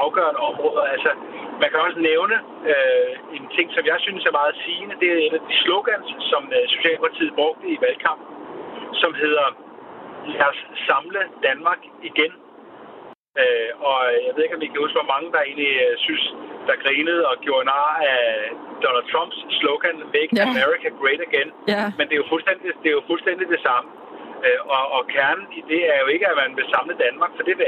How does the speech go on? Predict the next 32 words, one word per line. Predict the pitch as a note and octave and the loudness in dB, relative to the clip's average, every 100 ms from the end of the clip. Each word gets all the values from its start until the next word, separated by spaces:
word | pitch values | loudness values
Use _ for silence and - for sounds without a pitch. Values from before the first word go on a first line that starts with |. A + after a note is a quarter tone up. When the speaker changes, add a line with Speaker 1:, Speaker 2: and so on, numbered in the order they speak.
| A#2+ | 2
Speaker 1:
alle | D3+ F#3 | 2 0
jo | D3 | 2
gerne. | C#3 D3 - - - - | 0 -2 -8 -18 -10 -2
Det | E3+ | 0
er | E3 | 2
det | F3+ | 0
der | E3 | 2
med | D3+ D3+ D3+ | 0 -2 -6
igen, | - D3+ F#3 - - - E3 | -2 -2 -2 -8 -14 -2 2
ordet | F3+ F3 D#3 D3 | 2 0 -4 -2
igen, | D#3+ F3 F#3+ - - | -2 -2 -4 -8 -2
øh, | C#3+ - | -2 0
signalerer | D#3 C#3+ D3 F#3+ F#3 E3+ | 0 0 2 2 2 2
jo, | D3 - - - - D3+ | 0 -4 -16 -16 -2 -2
at | - | 2
der | D3+ C#3 | 2 2
er | C3+ | 0
nogen, | E3 E3+ | 0 0
der | D3 | -2
har | D3+ | -4
splittet | D#3 F#3 A#3+ - | -2 0 2 2
Danmark | C3 A#2 A#2 G#2+ | 0 0 0 -2
ad. | G2+ - - - - - | -6 -12 -16 -14 -6 0
Og | G3+ | 2
Speaker 2:
Ja. | |
Speaker 1:
det | A3+ A3+ | 4 4
er | F3+ | 2
en, | D#3 D#3 | 2 0
en | D3+ E3 | 0 0
ny | G#3+ - F3 - | -2 -6 -2 2
socialdemokratisk | F3+ E3 E3 - D#3 C3+ C#3+ - C#3+ | 2 2 -2 0 0 2 -2 -2 -2
retorik, | C3 D3 D3 | 0 0 0